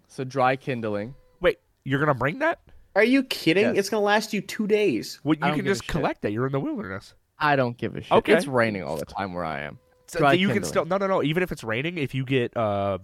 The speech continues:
Speaker 2: a birch tree will ignite when it's, uh,
Speaker 1: I'm just,
Speaker 2: wet.
Speaker 1: I'm just lazy.
Speaker 2: And,
Speaker 1: I'm just
Speaker 2: uh,
Speaker 1: lazy.
Speaker 2: there's all sorts
Speaker 1: Okay,
Speaker 2: of tinder.
Speaker 1: scratch kindling off then. I make it
Speaker 2: Uh,
Speaker 1: myself.
Speaker 2: no, no, you keep it. This is your list, but I just think that's a
Speaker 1: A
Speaker 2: mistake.
Speaker 1: fire starter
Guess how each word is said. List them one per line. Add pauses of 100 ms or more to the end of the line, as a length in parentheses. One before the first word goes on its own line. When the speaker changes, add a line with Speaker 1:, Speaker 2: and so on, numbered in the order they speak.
(240)
Speaker 2:
a
birch
tree
will
ignite
when
it's,
uh,
Speaker 1:
I'm
just,
Speaker 2:
wet.
Speaker 1:
I'm
just
lazy.
Speaker 2:
And,
Speaker 1:
I'm
just
Speaker 2:
uh,
Speaker 1:
lazy. (100)
Speaker 2:
there's
all
sorts
Speaker 1:
Okay,
Speaker 2:
of
tinder.
Speaker 1:
scratch
kindling
off
then.
I
make
it
Speaker 2:
Uh,
Speaker 1:
myself.
Speaker 2:
no,
no,
you
keep
it.
This
is
your
list,
but
I
just
think
that's
a
Speaker 1:
A
Speaker 2:
mistake.
Speaker 1:
fire
starter